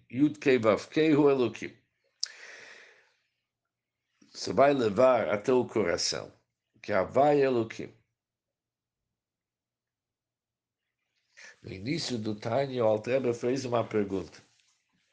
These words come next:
que que significa "Vashevotar levavecha que Hashem hu Elokim"?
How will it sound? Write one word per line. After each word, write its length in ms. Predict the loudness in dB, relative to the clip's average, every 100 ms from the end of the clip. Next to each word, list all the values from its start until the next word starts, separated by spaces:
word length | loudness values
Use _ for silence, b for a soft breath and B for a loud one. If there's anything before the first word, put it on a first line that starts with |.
| b b b _
que 140 | -6
que 140 | -4 -8
significa 800 | -8 -8 -10 -10 -10 -10 -2 -2
"Vashevotar 840 | 0 -2 -4 -4 -6 -6 -2 0
levavecha 640 | 0 0 -2 0 0 0
que 100 | -8
Hashem 320 | -12 -6 -4 -2
hu 140 | -2
Elokim"? 600 | -2 -6 -10 -8 -8 -10